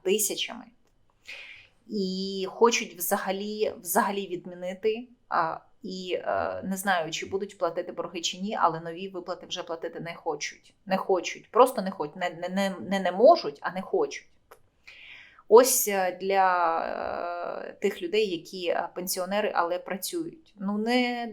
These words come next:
вистачає людині пенсії, хоче пойти десь попрацювати. Ні, все зжимається так, щоб, е, якомога менше платити людям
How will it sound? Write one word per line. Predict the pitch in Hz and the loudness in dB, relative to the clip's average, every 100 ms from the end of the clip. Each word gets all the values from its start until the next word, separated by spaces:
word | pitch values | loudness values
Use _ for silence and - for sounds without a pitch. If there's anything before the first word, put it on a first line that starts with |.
| 196 | -6
вистачає | 220 233 254 - 165 151 | -4 -2 -2 2 2 2
людині | 170 170 170 156 | -2 -4 -4 -6
пенсії, | - 170 151 - - - | -6 -6 -6 -8 -10 -14
хоче | - 214 214 226 | 0 2 2 0
пойти | 175 165 202 | -6 -2 -2
десь | 180 - | -4 -6
попрацювати. | 185 - 170 156 147 - - _ _ - _ _ _ _ _ _ _ - | -8 -8 -10 -8 -8 -8 -14 _ _ -20 _ _ _ _ _ _ _ -2
Ні, | 185 208 240 285 - - _ _ _ _ - | 4 6 6 4 -2 -16 _ _ _ _ -10
все | - - - 214 240 | 0 2 6 6 6
зжимається | 208 196 185 190 180 - 165 | 2 -4 -2 -2 -4 -4 -4
так, | - 214 208 | 2 2 2
щоб, | - - 175 170 _ | -4 -4 -6 -8 _
е, | - 160 170 - - | -4 -2 -2 -4 -8
якомога | 170 165 170 175 185 175 | -10 -6 -6 -4 -6 -4
менше | 156 202 208 - | -4 -4 -4 -8
платити | 160 151 175 170 | -12 -10 -12 -10
людям | 151 156 160 | -12 -8 -8